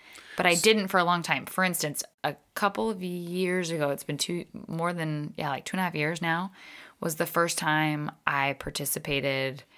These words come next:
Speaker 1: in any kind of, like, <sighs> I wouldn't call her a life coach. It was, like, mindset. It was, like, mindset coaching group kind
Speaker 2: Yeah.
Speaker 1: of a thing. And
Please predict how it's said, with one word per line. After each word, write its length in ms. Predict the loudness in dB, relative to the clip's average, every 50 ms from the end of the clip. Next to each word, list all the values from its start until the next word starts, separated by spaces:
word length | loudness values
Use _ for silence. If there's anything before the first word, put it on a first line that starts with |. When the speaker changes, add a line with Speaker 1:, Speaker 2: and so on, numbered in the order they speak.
| -20 -20 -20 -20 _ _ -4
Speaker 1:
in 160 | -4 -4 -4
any 340 | -4 -4 -4 -2 -2 -4 -4
kind 360 | -6 -4 -4 -4 -2 -2 -4
of, 240 | -6 -8 -8 -10 -8
like, 520 | -6 -4 -4 -6 -6 -10 -14 -16 -16 -18 -20 _ _ _ _ _ _ _ _ _ _ _ _ _ _ _ _ _ _ _ _ _ -12 -12 -12 _ _ _ _ _ _ _ _ _ _ _ _
<sighs> 0 |
I 840 | -12 -10 -10 -10 -10 -12 -16 -20 _ _ _ _ _ -12 -10 -8 -8
wouldn't 240 | -6 -4 -4 -4 -2
call 220 | 0 0 0 2
her 140 | 2 0 0
a 60 | -2
life 320 | -2 -2 -4 -4 -6 -6
coach. 260 | -6 -4 -4 -4 -2 -2
It 80 | 0 0
was, 140 | 2 2 2
like, 160 | 0 0 0
mindset. 720 | 0 0 2 2 2 2 0 -2 -4 -2 -2 -2 -2 -2 -4
It 40 | -4
was, 120 | -4 -2
like, 180 | -4 -4 -4 _ -18 -12 -8
mindset 800 | -6 -4 -2 -2 0 0 -2 -2 -4 -4 -2 -2 -2 -4 -6 -8
coaching 540 | -6 -6 -4 -4 -4 -6 -6 -6 -6 -8 -10
group 500 | -8 -4 -4 -2 -2 -4 -6 _ _ -20 -20 -20 _ _
kind 280 | -8 -2 0 0 0 0
Speaker 2:
Yeah. 40 | -2
Speaker 1:
of 80 | -4
a 60 | -6 -6
thing. 400 | -4 -2 -2 -2 -2 -4 -6 -10 -14 -18 -16 -16 -16 -16 -16 -18 -12 _
And 640 | -4 -2 0 0 0 0 0 0 -2 -2 -4 -4 -6